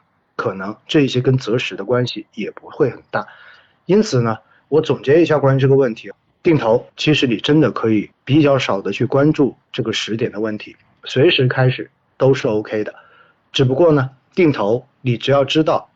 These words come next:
它的目的是为了让你的这个投资变得更简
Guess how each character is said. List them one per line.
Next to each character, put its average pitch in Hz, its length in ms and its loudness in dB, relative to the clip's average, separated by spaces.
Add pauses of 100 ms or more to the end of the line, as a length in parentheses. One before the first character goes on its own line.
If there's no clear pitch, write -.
(120)
它 - 240 -2
的 131 240 -4 (180)
目 208 220 2
的 104 240 -6 (160)
是 - 160 -2
为 143 160 4
了 113 100 -2
让 127 240 2
你 98 160 -8
的 98 140 -10
这 120 160 -2
个 107 140 -4
投 - 180 -12
资 107 140 -14
变 120 160 -4
得 107 80 -10
更 117 180 -2
简 - 240 -8